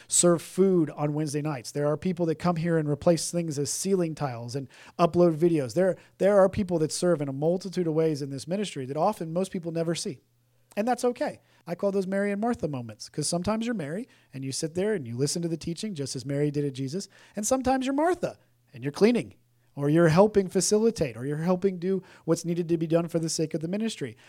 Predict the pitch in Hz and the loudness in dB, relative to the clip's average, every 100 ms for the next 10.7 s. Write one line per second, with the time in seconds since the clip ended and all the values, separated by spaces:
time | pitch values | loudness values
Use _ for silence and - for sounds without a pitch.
0 | - - 220 208 208 - 233 240 185 110 | -10 0 2 4 4 4 6 6 6 0
1 | - - - 165 208 233 190 - _ _ | -10 -20 4 8 8 8 0 -4 _ _
2 | 196 220 220 151 104 - - - 214 233 | 8 8 6 0 -4 -10 0 8 10 10
3 | - 156 117 - _ _ _ _ _ _ | 4 0 -4 -14 _ _ _ _ _ _
4 | - 127 208 196 202 - 214 214 165 143 | -2 4 6 6 4 4 6 6 6 -2
5 | - - - 190 175 180 180 175 185 147 | -6 -20 0 2 4 4 4 4 4 4
6 | - - - 165 165 143 165 185 147 117 | 0 -14 0 4 4 4 2 2 0 -4
7 | 147 185 170 170 180 - 180 233 277 240 | 0 4 4 2 0 0 2 2 4 4
8 | 196 160 - 196 170 135 - 170 - _ | 4 2 -4 -4 -6 -2 2 2 2 _
9 | _ _ _ 151 143 180 170 165 160 156 | _ _ _ -6 2 8 8 8 4 2
10 | 151 - 143 139 139 131 127 | -4 -4 -4 -2 -4 -6 -8